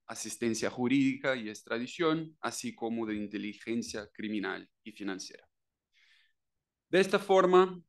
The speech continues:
am, esperamos que la incorporación de estas tendencias en un instrumento de carácter regional, como ha, ha hecho la oea, pueda ser de utilidad de todos sus treinta y cinco Estados miembros en su tarea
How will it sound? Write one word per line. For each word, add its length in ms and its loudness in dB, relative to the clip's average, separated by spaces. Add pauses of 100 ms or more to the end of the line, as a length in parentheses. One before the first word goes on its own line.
(540)
am, 760 2 (760)
esperamos 680 4
que 100 2
la 100 4
incorporación 1120 0
de 120 -4
estas 320 -10
tendencias 880 -2
en 120 -6
un 160 -2
instrumento 540 -2
de 140 -2
carácter 380 -2
regional, 720 -2 (220)
como 680 -2
ha, 320 -2
ha 120 -4
hecho 280 -4
la 160 2
oea, 320 0 (580)
pueda 220 6
ser 260 2
de 100 2
utilidad 540 2
de 140 -2
todos 400 -2
sus 480 -10
treinta 300 -2
y 60 -2
cinco 360 -4
Estados 360 -2
miembros 600 -8 (420)
en 120 -6
su 180 -12
tarea 500 2